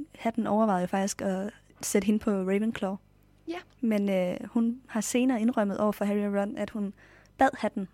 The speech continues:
Speaker 1: om at komme på Gryffindor. Så det synes jeg er lidt sjovt, at både hende og Harry tager et aktivt valg om at komme på Gryffindor.
Speaker 2: Ja, der er lidt noget med det der med valg og den hat. Men det, øh, det skal vi komme lidt ind på
Speaker 1: Ja, det
Speaker 2: senere.
Speaker 1: kommer vi ind på senere, ja.
Speaker 2: For jeg har også noget guf i forhold til det.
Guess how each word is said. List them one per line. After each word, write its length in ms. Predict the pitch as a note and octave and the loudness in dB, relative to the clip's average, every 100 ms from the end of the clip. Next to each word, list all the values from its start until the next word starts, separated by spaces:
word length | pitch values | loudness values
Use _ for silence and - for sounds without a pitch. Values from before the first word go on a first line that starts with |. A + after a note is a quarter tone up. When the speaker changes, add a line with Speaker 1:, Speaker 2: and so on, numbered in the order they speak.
| - | -4
Speaker 1:
om 140 | G3+ | -2
at 80 | F3+ | 0
komme 160 | G3 F#3 | -2 -2
på 300 | - F#3 F#3 | -4 -4 -2
Gryffindor. 380 | G#3+ G#3 F#3 - _ _ _ _ _ - - | -4 -2 -4 -6 _ _ _ _ _ -20 -20
Så 140 | - A3+ | -4 0
det 120 | A#3+ | 4
synes 220 | B3+ A#3 | 4 4
jeg 40 | A#3 | 2
er 60 | |
lidt 140 | A3+ - | 0 0
sjovt, 240 | A3+ G#3 | -2 -2
at 80 | G3 | 0
både 280 | A3+ A3+ A3 | 2 2 2
hende 280 | A3 A3+ | 0 0
og 60 | G#3 | 0
Harry 280 | G3 G#3 G#3+ - _ _ _ _ _ _ _ _ - | 0 0 -2 -6 _ _ _ _ _ _ _ _ -12
tager 180 | - A#3 | 0 0
et 60 | - | 2
aktivt 480 | G#3 - - G3 - | -2 -2 -4 -4 -2
valg 180 | G3 - | -2 -2
om 140 | F3+ | -8
at 60 | F3+ | -6
komme 160 | F3+ | -8
på 260 | F3+ F#3 F#3+ | -6 -6 -6
Gryffindor. 380 | - G3+ G3 F#3+ - _ - | -2 -2 -2 -10 -14 _ -14
Speaker 2:
Ja, 120 | F#3+ G#3+ - | -14 -14 -10
der 60 | A3+ | -6
er 160 | G#3+ C4 | -2 0
lidt 240 | D4 C#4+ | 0 0
noget 240 | C#4 C4+ C#4+ | 0 0 0
med 80 | |
det 120 | B3+ B3 | -2 -4
der 100 | A#3+ | -4
med 100 | A3 | -4
valg 220 | A#3 A3 | -6 -6
og 60 | |
den 80 | G#3+ | -10
hat. 260 | G#3 A3 - _ _ - | -8 -10 -12 _ _ -16
Men 100 | G3+ | -6
det, 340 | B3 C4+ B3+ G#3 | -2 0 -2 -4
øh, 60 | G#3 | -8
det 80 | |
skal 140 | A3+ B3+ | -10 -12
vi 40 | |
komme 280 | B3 A#3 A3+ | -8 -8 -6
lidt 120 | A#3+ | -6
ind 200 | B3+ B3 | -6 -8
på 80 | - | -8
Speaker 1:
Ja, 40 | A3+ | -8
det 80 | A#3+ | -8
Speaker 2:
senere. 220 | - A3+ | -8 -4
Speaker 1:
kommer 160 | C4 G3+ | 0 0
vi 60 | G3 | -2
ind 100 | F#3+ | -4
på 100 | F#3+ | -8
senere, 340 | - G3 G#3 | -8 -8 -8
ja. 100 | G#3 B3 | -8 -10
Speaker 2:
For 100 | - | -12
jeg 160 | G3 G#3 | -10 -8
har 80 | |
også 140 | G#3 G#3+ | -8 -8
noget 120 | G#3 - | -10 -10
guf 320 | A3+ - - - | -12 -12 -16 -18
i 60 | F3+ | -14
forhold 280 | G3 F#3+ | -12 -12
til 120 | F#3 | -10
det. 140 | F#3 | -10